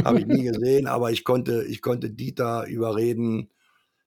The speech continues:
im Video, jetzt ja ein Team, so schön zu den Blues Brothers, da mal so eine, so eine Geschichte zu machen. Und, äh, als wir das Interview gemacht haben, dann guckt er auch in die Kamera, „Hey, Mom.“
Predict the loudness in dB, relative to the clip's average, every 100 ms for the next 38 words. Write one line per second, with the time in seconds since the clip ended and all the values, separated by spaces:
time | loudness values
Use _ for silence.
0 | _ _ -4 -2 -2 -4 -2 0 2 2
1 | 0 -2 -2 -2 -2 -6 -4 -4 -2 -4
2 | -2 0 0 -2 -4 -2 0 -2 -2 0
3 | 2 0 0 -2 0 0 0 0 0 0
4 | -2 _ _ _ _ _ -8 -6 -4 -6
5 | -6 -8 -10 -6 -4 -4 -4 -6 -6 -6
6 | -8 -10 -8 -8 -10 -18 _ _ _ _
7 | _ _ _ _ -10 -6 -6 -4 -2 0
8 | 0 -2 -4 -6 -2 -2 -2 -6 -6 -6
9 | -2 -2 -2 -6 -6 -6 -6 -6 -6 -6
10 | -8 -10